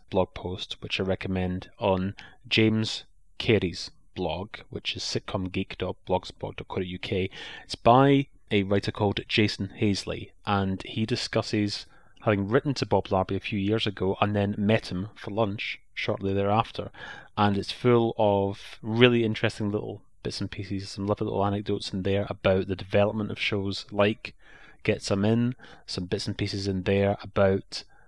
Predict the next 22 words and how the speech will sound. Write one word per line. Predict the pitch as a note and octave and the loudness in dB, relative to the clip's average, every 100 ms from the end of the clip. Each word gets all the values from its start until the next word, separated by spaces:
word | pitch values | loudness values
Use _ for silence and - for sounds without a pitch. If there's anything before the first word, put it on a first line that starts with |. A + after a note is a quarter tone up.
| - - - | -20 -6 -2
Ever | G#2 | -2
Decreasing | G#2 - - G2 | -4 -6 -4 -2
Circles. | - G#2 G#2 G2 | 0 0 0 2
The, | G#2 | 2
the | A2 G#2+ | 0 4
bit | B2 | 4
that | A2 | 4
really | G#2 A#2 A2 | 2 2 2
stood | - G#2 G2+ | 0 0 0
out | G#2 | 0
for | G2 | -2
myself, | F#2 - G2 F2+ - - | -4 0 0 0 -4 -8
and | G2 | -6
I | |
suspect | F#2 - - F#2+ | -4 -4 -4 -6
it | G#2 | -6
was | F#2+ - | -10 -8
the | F#2+ | -6
same | G#2 | -4
with | G2 F2+ | -6 -6
yourself, | F#2 F#2 F#2+ - | -6 -6 -6 -8
Ocho, | G2+ - G2+ | -8 -8 -10